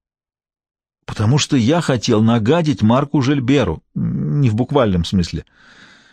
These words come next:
«Мне так представляется, что в буквальном», — заметил Бувар. «Я хотел уничтожить эту его роскошную гостиницу. Кто будет платить бешеные деньги, чтобы провести время в том месте, где кого-то убили?»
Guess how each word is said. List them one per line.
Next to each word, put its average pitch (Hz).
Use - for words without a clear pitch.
«Мне 85
так 151
представляется, 143
что 131
в 110
буквальном», — 95
заметил 85
Бувар. 78
«Я 117
хотел 151
уничтожить 180
эту 120
его 117
роскошную 117
гостиницу. 98
Кто 247
будет 196
платить 196
бешеные 170
деньги, 196
чтобы 143
провести 151
время 156
в -
том 135
месте, 160
где 117
кого-то 147
убили?» 143